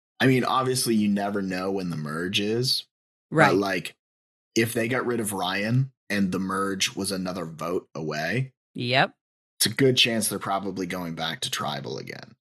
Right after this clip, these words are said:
Speaker 2: Exactly. Like, what are you gonna
Speaker 1: So,
Speaker 2: do then?
Speaker 1: it makes sense to keep Ryan, but it's also a dangerous game because you know how smart Ryan is. You know that he could go deep when you hit individual immunities,
Speaker 2: Mm-hmm.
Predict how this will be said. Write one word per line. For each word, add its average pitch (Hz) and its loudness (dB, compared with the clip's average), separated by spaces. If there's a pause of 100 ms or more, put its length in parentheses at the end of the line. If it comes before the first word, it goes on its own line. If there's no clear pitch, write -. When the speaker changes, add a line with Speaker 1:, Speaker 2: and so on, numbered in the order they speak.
Speaker 2:
Exactly. 139 0
Like, 127 -8
what 131 -6
are - -4
you 135 0
gonna 104 4
Speaker 1:
So, 98 2
Speaker 2:
do 95 0
then? 131 -2 (640)
Speaker 1:
it 120 4
makes 123 2
sense 139 0
to 160 -4
keep 135 0
Ryan, 135 -2 (320)
but 113 4
it's 107 2
also 113 2
a 101 2
dangerous 101 -2
game 120 0
because 92 -2
you 95 0
know 95 -2
how 92 -2
smart 110 -2 (160)
Ryan 87 -4
is. 82 -4
You 101 0
know 101 0
that 92 -2
he 92 -4
could 123 0
go 104 2
deep 101 -4 (120)
when 95 -2
you 85 -2
hit 104 -2
individual 80 -4
immunities, 131 -2 (120)
Speaker 2:
Mm-hmm. 160 2